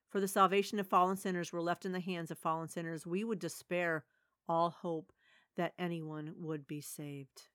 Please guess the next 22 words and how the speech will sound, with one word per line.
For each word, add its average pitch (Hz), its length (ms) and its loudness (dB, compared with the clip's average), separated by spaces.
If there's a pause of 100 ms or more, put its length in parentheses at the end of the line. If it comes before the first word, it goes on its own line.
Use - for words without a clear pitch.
(220)
Don't 240 240 2
we 247 160 2
pray 190 360 2
to 185 60 2
God 165 520 2
for - 100 -8
people 190 400 -2
to - 140 -10
come 165 340 -4
to - 100 -10
him? 156 280 -6 (600)
We're 233 140 -2
always 294 380 0
praying 220 280 0
to 202 100 -6
God, 196 160 2
"Oh, 226 120 -2
Lord, 208 520 0 (680)
please 214 520 -2
save 214 440 2
this 220 200 2
person. 190 720 -2